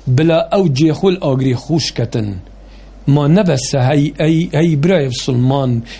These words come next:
دي ورا خاري و ورد نف سنت دا تا كنگي دي بيا پیشرو بدعي، دي بيا پیشرو دروي بو پیغمبري عليه الصلاة والسلام. پیغمبري ما پيتوي دروي نينا.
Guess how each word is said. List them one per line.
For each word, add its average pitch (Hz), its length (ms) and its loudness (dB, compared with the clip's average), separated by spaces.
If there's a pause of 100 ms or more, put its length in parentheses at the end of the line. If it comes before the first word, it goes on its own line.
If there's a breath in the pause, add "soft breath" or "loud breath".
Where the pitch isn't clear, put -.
دي 175 180 4
ورا 208 320 4
خاري 226 560 2
و 196 120 -2
ورد 208 360 2
نف 208 260 0
سنت 220 500 0
دا 196 360 2
تا 202 180 0
كنگي 220 540 2
دي 196 180 2
بيا 214 360 2
پیشرو 196 540 -2
بدعي، 170 840 0 (240 loud breath)
دي 185 180 2
بيا 202 540 4
پیشرو 202 680 0
دروي 185 640 2
بو 165 160 0
پیغمبري 147 640 -2
عليه 131 260 -2
الصلاة 127 420 -2
والسلام. 120 440 -4 (380 loud breath)
پیغمبري 156 480 0
ما 170 140 0
پيتوي 143 440 -2
دروي 131 360 0
نينا. 127 380 -2